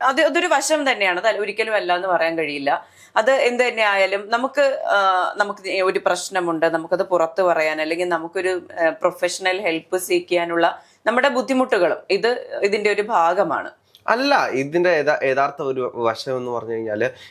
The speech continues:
Speaker 2: ഈ സാധാരണപ്പെട്ട മനുഷ്യരോട്, ആ, നമുക്ക് ആശുപത്രിയിൽ പോവാം, ഇപ്പൊ നമുക്ക് എന്തെങ്കിലും മാനസികമായിട്ട് വയ്യാതിരിക്കാം,
Speaker 1: ഉം.
Speaker 2: ആശുപത്രിയിൽ പോവാന്ന് പറഞ്ഞു കഴിഞ്ഞാൽ അപ്പം പറയും, "എനിക്ക് ഭ്രാന്തൊന്നുമില്ല."
Speaker 1: ഉം.
Speaker 2: അപ്പോഴേ അവര് വയലന്റ് ആകുന്ന രീതിയിലേക്ക് പോകും.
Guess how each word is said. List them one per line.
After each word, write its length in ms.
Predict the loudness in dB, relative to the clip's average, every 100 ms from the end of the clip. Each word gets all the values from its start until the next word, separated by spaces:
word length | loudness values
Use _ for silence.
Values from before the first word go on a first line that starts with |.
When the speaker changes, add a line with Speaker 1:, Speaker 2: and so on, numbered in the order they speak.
| -4
Speaker 2:
ഈ 80 | 0
സാധാരണപ്പെട്ട 580 | 2 2 2 0 -2
മനുഷ്യരോട്, 640 | 0 2 2 2 2 2 0 -2 0
ആ, 80 | 0
നമുക്ക് 280 | 2 0 2
ആശുപത്രിയിൽ 540 | 2 2 0 0 0
പോവാം, 260 | 0 2 0
ഇപ്പൊ 180 | -2 -2
നമുക്ക് 320 | 0 -2 -2
എന്തെങ്കിലും 400 | -4 -2 -4 -6 -4
മാനസികമായിട്ട് 720 | 0 0 -2 -4 -2 -2 0
വയ്യാതിരിക്കാം, 760 | -2 0 0 0 -4 -4 -4 -6
Speaker 1:
ഉം. 80 | -16 -14 0
Speaker 2:
ആശുപത്രിയിൽ 460 | 2 2 0 2 0
പോവാന്ന് 380 | 2 2 0
പറഞ്ഞു 120 | -4 0
കഴിഞ്ഞാൽ 140 | 0
അപ്പം 220 | 0 -4
പറയും, 200 | -4 -6 -8 0
"എനിക്ക് 240 | 0 0
ഭ്രാന്തൊന്നുമില്ല." 840 | 0 2 2 -2 -4 -4 -4 -6 -8 _ _ -18
Speaker 1:
ഉം. 180 | -16 -12 -12
Speaker 2:
അപ്പോഴേ 320 | -2 0 2
അവര് 140 | 2
വയലന്റ് 520 | 2 2 2 0 0 0
ആകുന്ന 240 | 0 -4
രീതിയിലേക്ക് 460 | -4 -4 -2 -2 0
പോകും. 320 | -4 -4